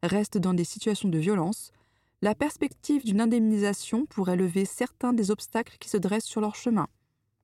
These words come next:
Elle se dit également encouragée par la prise en compte de nuances plus subtiles dans la création de ce nouveau délit. Accompagnant au quotidien des femmes qui quittent des situations de violence conjugale, Sonia Gremla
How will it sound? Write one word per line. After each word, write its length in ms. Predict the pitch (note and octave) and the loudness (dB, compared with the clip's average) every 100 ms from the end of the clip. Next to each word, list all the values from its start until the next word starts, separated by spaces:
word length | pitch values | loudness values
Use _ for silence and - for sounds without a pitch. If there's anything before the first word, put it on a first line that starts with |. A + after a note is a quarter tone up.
| _ _ _ _ _ _ | _ _ _ _ _ _
Elle 160 | G#3 A#3 | -2 0
se 140 | - | 0
dit 200 | B3+ C#4 - | 0 2 2
également 480 | B3 C4 B3 B3 - | 2 4 4 2 0
encouragée 600 | C#4 C#4+ C4 A#3+ A3 C4 | -2 0 2 2 2 0
par 200 | - G3 | -2 -2
la 100 | F#3+ | -2
prise 240 | - A#3+ | -2 0
en 100 | A#3 | 0
compte 340 | A3 A#3 A#3+ F3+ | 0 0 0 0
de 140 | F3 | 2
nuances 360 | G3+ G#3+ G#3 - | 4 4 0 -2
plus 180 | - | -4
subtiles 480 | D#4+ C#4 - - B3+ | -2 -4 -4 0 2
dans 100 | A#3+ | 2
la 100 | F#3+ | 0
création 480 | - A3+ G#3+ - B3+ | -2 -2 -2 0 2
de 80 | G#3+ | 2
ce 140 | - | 2
nouveau 260 | F#3+ A3 A#3+ | 2 4 2
délit. 320 | B3+ A3 - - _ _ _ _ _ _ _ _ | 4 2 0 -6 _ _ _ _ _ _ _ _
Accompagnant 560 | - G3+ A3+ C#4+ D4 C#4 | -2 0 0 2 4 2
au 60 | |
quotidien 500 | C4 C4 - C4 C4 | 2 -2 -2 0 2
des 120 | A3+ | 2
femmes 340 | G#3+ - A#3+ A#3 | 0 0 0 2
qui 160 | A3+ | 0
quittent 280 | - A#3+ - | 0 -2 -2
des 120 | F#3 | -2
situations 500 | F#3 - B3 A3+ - | -2 -2 -2 0 0
de 120 | A3+ F3+ | 2 2
violence 420 | F3 A3+ A#3 - | 2 2 0 0
conjugale, 540 | A#3 A3 E3+ E3 G#3 - _ _ _ _ _ | 0 0 2 2 0 -4 _ _ _ _ _
Sonia 340 | - C4+ C#4 | -2 2 2
Gremla 520 | B3 B3 A3+ A3 A3+ | 2 2 4 2 0